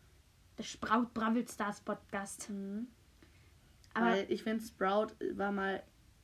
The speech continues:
Speaker 2: ja, Sprout macht einfach übelst Bock.
Speaker 1: Aber
Speaker 2: Weil ich,
Speaker 1: da
Speaker 2: weil, wenn wir da, wenn diese komisch, diese, diese Bubble oder wie das Ding heißt, äh, auftitscht, hat
Speaker 1: Ja.
Speaker 2: das halt,
Speaker 1: Ja, das ist
Speaker 2: es
Speaker 1: dann nicht
Speaker 2: titscht
Speaker 1: sofort
Speaker 2: halt noch
Speaker 1: kaputt
Speaker 2: total
Speaker 1: geht.
Speaker 2: weit.
Speaker 1: Ja, dass es halt nicht sofort kaputt
Speaker 2: Uh,
Speaker 1: geht.
Speaker 2: du hast einen sicken Pin,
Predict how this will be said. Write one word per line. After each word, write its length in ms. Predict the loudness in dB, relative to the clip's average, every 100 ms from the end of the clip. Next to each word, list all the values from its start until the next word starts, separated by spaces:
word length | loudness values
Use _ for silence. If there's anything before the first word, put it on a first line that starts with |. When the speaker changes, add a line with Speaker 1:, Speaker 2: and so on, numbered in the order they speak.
| -20 -20 -8
Speaker 2:
ja, 420 | -2 2 4 2
Sprout 300 | 0 0 0 0
macht 260 | -4 -4 -2
einfach 280 | -4 -4 -8 -2
übelst 360 | 0 0 -4
Bock. 220 | 2 2 2 -10 -20 -20 -2
Speaker 1:
Aber 180 | 4 8
Speaker 2:
Weil 100 | 8
ich, 40 | 6
Speaker 1:
da 180 | -2 2
Speaker 2:
weil, 180 | 4 6
wenn 140 | 2
wir 80 | 2
da, 160 | 0 2
wenn 260 | 2 4
diese 340 | 2 2 2 2
komisch, 440 | 2 0 0 -4
diese, 420 | -4 -2 0 0 0
diese 240 | 0 0
Bubble 400 | 2 0 2 0
oder 320 | 0 0 0
wie 80 | -2
das 280 | -2 -4 -4
Ding 220 | -2 0
heißt, 300 | 0 -2 -2 -10 -16 -16 -20 -20 -8
äh, 240 | 0 2 4
auftitscht, 800 | 4 4 2 0 0 -2 -12 -18 -20 -20 -12 -4
hat 100 | -4 -2
Speaker 1:
Ja. 40 |
Speaker 2:
das 260 | -4 -4 -2
halt, 340 | 0 0 -4 -20 -20 -6
Speaker 1:
Ja, 180 | 4 6
das 200 | 6 4
ist 80 | 0
Speaker 2:
es 40 | 4
Speaker 1:
dann 140 | 6
nicht 80 | 8
Speaker 2:
titscht 200 | 6 8
Speaker 1:
sofort 120 | 6
Speaker 2:
halt 80 | 8
noch 140 | 4
Speaker 1:
kaputt 140 | 0 0
Speaker 2:
total 220 | 4 6
Speaker 1:
geht. 80 | 6
Speaker 2:
weit. 360 | 4 4 0 -10
Speaker 1:
Ja, 280 | -8 -6 -6 -12 -20 -20 -6
dass 160 | -6
es 60 | -2
halt 120 | 0
nicht 140 | 0 -2
sofort 320 | -4 -4 -4
kaputt 300 | -6 -4 0
Speaker 2:
Uh, 80 | 2
Speaker 1:
geht. 100 | 2
Speaker 2:
du 60 |
hast 140 | 2 0
einen 80 | -6
sicken 480 | 0 0 2 -2 -2
Pin, 240 | -2 -2